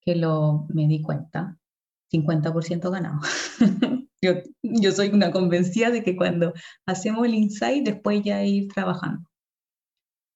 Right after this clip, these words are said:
Y hoy día tuve clases en la mañana de constelaciones y, mm,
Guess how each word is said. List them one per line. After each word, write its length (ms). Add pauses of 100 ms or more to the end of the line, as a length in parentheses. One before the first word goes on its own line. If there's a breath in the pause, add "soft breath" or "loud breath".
(120)
Y 140
hoy 80
día 320
tuve 680
clases 400
en 100
la 80
mañana 560 (760)
de 100
constelaciones 960 (840)
y, 400
mm, 500